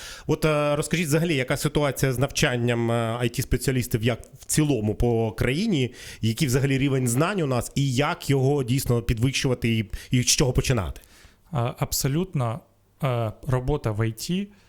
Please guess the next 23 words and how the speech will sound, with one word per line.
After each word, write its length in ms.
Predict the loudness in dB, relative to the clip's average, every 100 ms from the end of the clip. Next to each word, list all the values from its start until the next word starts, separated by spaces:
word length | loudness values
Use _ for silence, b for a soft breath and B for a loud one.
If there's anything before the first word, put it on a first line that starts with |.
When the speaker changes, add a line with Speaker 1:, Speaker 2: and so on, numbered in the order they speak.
| B
Speaker 2:
це 140 | -4 -2
постійне 500 | 0 0 0 -2 -2
вдосконалення 600 | -4 -4 -2 -2 -2 -4
своїх 340 | -2 -2 -2
навичок. 440 | -2 -2 -6 -8 -12 -16 B B B
Ти 120 | -4 -2
не 100 | 0
можеш 500 | 0 0 0 -2 -2
бути 420 | 0 -2 0 0
не 200 | 0 -2
в 80 | -4
тренді, 680 | -4 -2 0 -2 0 -2
ти 160 | -2 -2
не 100 | -2
можеш, 520 | -2 -2 -2 -2 -2
е, 140 | -2 -2
тими 340 | -2 -2 -2
технологіями, 640 | -2 -2 -2 -2 -2 -2
які 200 | -2 -4
ти 160 | -4 -2
ми 180 | -2 -4 B B B B
використовував 720 | -2 -2 -2 -2 0 0 0
рік, 220 | -2 -6